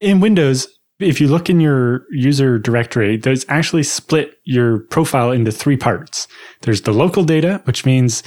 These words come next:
that's where Firefox and your browser puts, like, its cache, 'cause you don't wanna save that to the network. And that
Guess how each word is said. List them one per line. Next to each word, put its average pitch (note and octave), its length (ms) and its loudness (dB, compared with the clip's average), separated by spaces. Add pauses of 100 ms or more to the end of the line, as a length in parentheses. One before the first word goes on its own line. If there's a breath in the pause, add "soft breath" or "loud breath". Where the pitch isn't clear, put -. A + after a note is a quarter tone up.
(180 loud breath)
that's C#3 180 0
where C#3+ 160 2
Firefox C3 640 -2
and A#2 100 2
your A2 100 0
browser A#2 300 0
puts, - 280 -2
like, B2 160 -2
its A#2+ 160 -2
cache, - 540 -4 (500 loud breath)
'cause G2+ 160 0
you A#2 80 2
don't C3 200 0
wanna B2 240 2
save A2 220 -2
that G#2 180 -4
to - 80 -4
the G#2+ 60 0
network. G#2 380 -4
And G#2+ 100 0
that A2 180 -2